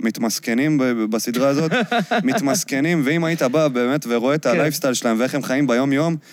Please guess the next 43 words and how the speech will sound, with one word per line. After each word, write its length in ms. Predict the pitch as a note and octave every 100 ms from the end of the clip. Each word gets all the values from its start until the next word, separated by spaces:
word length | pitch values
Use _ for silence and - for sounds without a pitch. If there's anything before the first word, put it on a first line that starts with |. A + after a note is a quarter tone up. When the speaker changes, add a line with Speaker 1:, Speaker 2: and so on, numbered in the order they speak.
| - - -
Speaker 1:
היית 260 | A2 C3 C#3
אומר, 220 | C3 C#3+ B2+
Speaker 2:
אז 60 |
כולם 120 | G3 G3+
Speaker 1:
"אחי, 80 |
Speaker 2:
פוליטיקאים 540 | D3 F3+ F3+ E3 D#3 C3
Speaker 1:
טוב 80 | D#3
Speaker 2:
בסוף. 100 | D#3
Speaker 1:
שלא 280 | E3 D#3+ D#3+
שרפו 340 | C#3+ C3 D#3
לו 60 | D3
את 80 | C#3
ה-, 220 | B2 B2
את 100 | A#2
ה-, 40 |
את 240 | A#2+ - B2+
הבית 300 | B2 C3+ C3
ב-, 120 | E3+ A#2+ A#2+
Speaker 2:
<laughs> 40 |
Speaker 1:
בפרק 380 | A3+ D3 - -
הזה", 200 | A#2+ A#2
אתה 140 | A2+
מבין? 340 | A2+ C3 E3+ C#3
באמת 280 | A#2+ C#3 C#3
לא 80 |
עשו 180 | C3 C#3
לו 80 | B2+
איזה 180 | A2+ A#2+
Speaker 2:
אבל 80 | E3
Speaker 1:
משהו. 100 | D#3+
Speaker 2:
אתה 80 |
יודע 160 | F3+ A#3
מה 140 | B3
היה 100 | B3
Speaker 1:
זהו. 100 | A#3+ -
Speaker 2:
הקטע 160 | A#3+
שעניין 340 | A3+ A#3 A#3 A#3
אותי? 240 | A#3+ A#3+ - _ _ _ _ _ _ - - _
שנכון, 680 | - C#3 C3 C#3 C3 F#3 F3+
יש 140 | E3
שם 120 | F#3
את 100 | E3
ה-, 480 | B2 A2+ A2 G#2 G2+